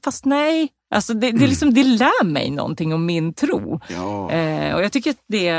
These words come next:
Speaker 1: eh, jag tycker att det verkligen har varit så ofta att även människor som inte har en, alls en tro eller som har en annorlunda tro ändå får mig att växa. Så jag tycker det är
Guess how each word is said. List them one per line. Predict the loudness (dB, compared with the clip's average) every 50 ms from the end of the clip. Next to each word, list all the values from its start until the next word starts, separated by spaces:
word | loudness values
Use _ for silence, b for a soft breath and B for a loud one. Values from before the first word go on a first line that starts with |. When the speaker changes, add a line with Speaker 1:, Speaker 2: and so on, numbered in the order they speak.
| -4 -6 -8
Speaker 1:
eh, | -8 -8 -8 -6 -6 -6 -4
jag | -4 -4 -4
tycker | -4 -4 -4
att | -4 -4
det | -4
verkligen | -4 -4 -6 -6 -6 -8 -8
har | -6 -6
varit | -6 -6 -6
så | -8 -8 -10 -10 _
ofta | -10 -10 -10 -10 -20 -14 -8 -6 -4
att | -4 -4 -6 -8 -8
även | -6 -6 -6 -6 -6
människor | -8 -8 -10 -10 -12 -10
som | -10 -8 -8
inte | -8 -8 -8 -8 -8
har | -8 -6 -6
en, | -6 -6 -8 -8 -10 -12 b b b b b b b b b b 0
alls | 0 2 2 0 -4 -4 -4
en | -4 -4 -4
tro | -2 -2 -2 0 0
eller | -2 -4 -4
som | -6 -6 -6
har | -6
en | -6 -4
annorlunda | -4 -4 -2 -2 -2 -2 -2 0 -2 -2 -2 -4 -6
tro | -6 -6 -6 -6 -6
ändå | -6 -6 -4 -4 -4 -4 -4 -6 -8
får | -8 -6 -4 -4
mig | -4 -4 -4 -6
att | -6 -6
växa. | -6 -8 -10 -10 -8 -6 -4 -4 -4 -6
Så | -8 -8
jag | -8 -8
tycker | -6 -8 -8 -8
det | -8 -8
är | -8 -8 -8 -10